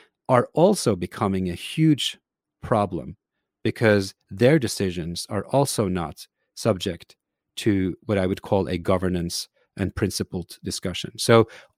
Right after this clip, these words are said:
all of these things come together in the notion of e-governance. There is an enormous challenge and a super interesting topic for this conference. I hope we can not only just debate it,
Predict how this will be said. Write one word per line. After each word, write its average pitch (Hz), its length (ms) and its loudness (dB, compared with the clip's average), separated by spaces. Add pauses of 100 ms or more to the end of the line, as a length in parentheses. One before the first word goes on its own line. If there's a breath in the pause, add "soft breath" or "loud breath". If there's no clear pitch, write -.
all 170 240 8
of 156 100 8
these 117 220 4
things 90 420 -4
come 113 220 -2
together 107 600 0 (440)
in 110 400 0
the 107 100 2
notion 101 400 0
of 101 160 -4
e-governance. 98 680 -2 (460 soft breath)
There 113 260 6
is 117 100 6
an 117 100 6
enormous 113 600 6
challenge 82 460 -6
and 95 100 -2
a 98 40 -4
super - 380 0
interesting 101 580 -4
topic 107 380 -4
for 107 120 -6
this 95 180 -4
conference. 127 560 -2 (460 soft breath)
I 117 120 4
hope 117 300 4
we 110 160 6 (180)
can 110 220 4
not 104 200 8
only 95 200 4
just 90 300 -4
debate 120 340 4
it, 123 160 0